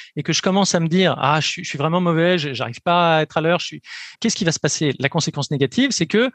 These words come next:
je vais oublier un dossier parce que comme je suis en retard et que je suis stressé, je vais oublier un dossier important et quand je,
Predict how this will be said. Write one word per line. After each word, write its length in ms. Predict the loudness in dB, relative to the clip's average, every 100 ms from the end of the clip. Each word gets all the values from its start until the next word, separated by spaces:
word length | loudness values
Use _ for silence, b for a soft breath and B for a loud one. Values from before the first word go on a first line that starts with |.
| B -10
je 120 | -2
vais 100 | 0
oublier 260 | 0 2 2
un 100 | 2
dossier 300 | 0 0 -2
parce 240 | -2 -8
que 60 | -4
comme 160 | -2
je 40 | 0
suis 80 | -2
en 60 |
retard 240 | 0 2 2
et 60 |
que 80 | 0
je 60 | -6
suis 100 | -4
stressé, 440 | -2 0 0 -2 _ -8
je 60 | -2
vais 100 | -2
oublier 200 | 2 0
un 80 |
dossier 220 | 0 0 0
important 340 | -2 0 0
et 80 | 2
quand 140 | 0
je, 120 | -2